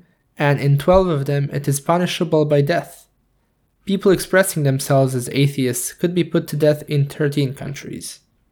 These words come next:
It comes as no surprise that the worst offenders are Muslim countries, where there is Sharia law. Some of those with the harshest punishments include Iran, Pakistan, Yemen, Somalia, Qatar,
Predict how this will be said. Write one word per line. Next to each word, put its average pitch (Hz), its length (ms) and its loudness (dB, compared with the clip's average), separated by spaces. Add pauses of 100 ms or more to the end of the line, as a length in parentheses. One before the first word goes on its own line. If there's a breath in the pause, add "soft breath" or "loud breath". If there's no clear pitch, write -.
(300)
It 165 100 -6
comes 180 300 2
as 160 160 0
no 175 160 4
surprise 135 600 0
that 131 160 -2
the 139 180 0
worst 147 240 2
offenders 135 580 2
are 127 140 0
Muslim 135 440 2
countries, 131 800 -4
where 160 320 4
there 160 240 4
is 160 240 2
Sharia 165 460 4
law. 131 400 -2 (720)
Some 202 280 2
of 175 140 4
those 165 320 4
with 147 160 0
the 143 160 0
harshest 160 460 0
punishments 147 640 0
include 139 640 0 (220)
Iran, 151 580 4 (160)
Pakistan, 160 800 -2
Yemen, 151 540 0
Somalia, 147 760 2
Qatar, 156 600 0